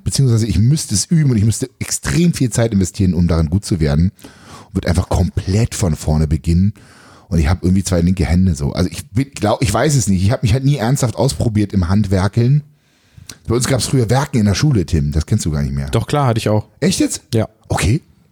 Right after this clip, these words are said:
Speaker 2: In der
Speaker 1: Okay.
Speaker 2: Grundschule.
Speaker 1: Mhm. Ja, war, war cool, hat irgendwie Spaß gemacht. Ähm, aber die Noten waren jetzt so, ja, also ich konnte keinen Talent erkennen.
Speaker 2: Mhm.
Speaker 1: Und wenn ich dann später mal gemacht habe, irgendwie als ich jung war, mit sechzehn, siebzehn oder so, dann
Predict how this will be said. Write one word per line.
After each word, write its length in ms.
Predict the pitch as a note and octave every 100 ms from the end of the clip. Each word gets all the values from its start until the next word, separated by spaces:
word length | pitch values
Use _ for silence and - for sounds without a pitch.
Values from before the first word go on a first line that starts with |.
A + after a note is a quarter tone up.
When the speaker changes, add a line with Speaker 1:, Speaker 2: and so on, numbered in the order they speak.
| _
Speaker 2:
In 80 | -
der 160 | -
Speaker 1:
Okay. 120 | A#2+ A2
Speaker 2:
Grundschule. 520 | A#2+ B2 G#2+ G2 F#2+ - _ _
Speaker 1:
Mhm. 380 | F#2+ G#2+ A#2 F#3+ - _ _ _ _ _ -
Ja, 160 | G2+
war, 120 | A#2+ - F2+
war 140 | C#3 -
cool, 140 | C4+
hat 80 | E3+
irgendwie 160 | D#3 D3+
Spaß 240 | - E3
gemacht. 400 | C#3 G#2 C#3+ - _ _ _ _ _ _ _ _ - _
Ähm, 260 | A2+ A#2 A#2+
aber 300 | G2 A2 A2+
die 120 | G#2
Noten 360 | G#2 C#3 C#3+ B2
waren 120 | A#2
jetzt 160 | A#2
so, 120 | A#2 G#2+
ja, 160 | A2
also 220 | G#2+ F2 G#2+
ich 200 | - -
konnte 320 | A#2 C3+ C#3
keinen 440 | - A#2+ C3+ B2+ - _
Talent 380 | - A#2 A2 D3
erkennen. 580 | - F2 - F2 F#2 A2+ -
Speaker 2:
Mhm. 320 | A2+ A2+ C3 - -
Speaker 1:
Und 140 | G2+
wenn 100 | G2+
ich 80 | A2+
dann 100 | G2
später 220 | - A2
mal 100 | G2+
gemacht 300 | F#2 F#2+ A#2+
habe, 180 | C3+ G#2
irgendwie 160 | G2+ G2
als 120 | E2+
ich 80 | D#2+
jung 200 | G#2+ C3
war, 120 | A2+
mit 140 | G2+
sechzehn, 340 | F#2+ G2 - G2+
siebzehn 340 | G#2 - C3+
oder 220 | A#2+ A#2
so, 160 | G#2+ A2
dann 320 | G#2 F#2+ F2+